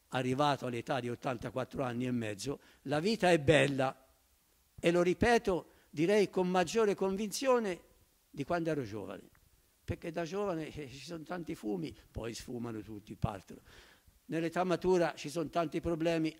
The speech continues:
anche quelli piano piano si risolvono tutti. Nell'età adulta, o meglio, nell'età ormai nella quarta età, come sono io, quando c'è una buona salute, come nel caso mio, è l'età più bella. Veramente, quindi posso dire, la vita è bella.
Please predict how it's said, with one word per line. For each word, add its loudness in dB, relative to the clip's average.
anche -4
quelli -4
piano -4
piano -6
si -12
risolvono -10
tutti. -16
Nell'età 0
adulta, -2
o -2
meglio, -2
nell'età -6
ormai -6
nella -8
quarta -6
età, -4
come -10
sono -2
io, 4
quando -2
c'è -8
una -2
buona -4
salute, -6
come -4
nel -4
caso -6
mio, -4
è -8
l'età -6
più -12
bella. -16
Veramente, -8
quindi -6
posso -10
dire, -10
la -8
vita -8
è -4
bella. -10